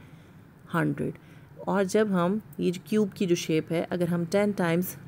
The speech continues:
हंड्रेड रखेंगे, तो obviously ये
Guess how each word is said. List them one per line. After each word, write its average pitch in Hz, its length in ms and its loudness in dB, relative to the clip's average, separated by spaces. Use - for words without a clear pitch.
हंड्रेड 170 360 4
रखेंगे, 156 460 0
तो 160 220 -4
obviously 180 440 4
ये 175 300 4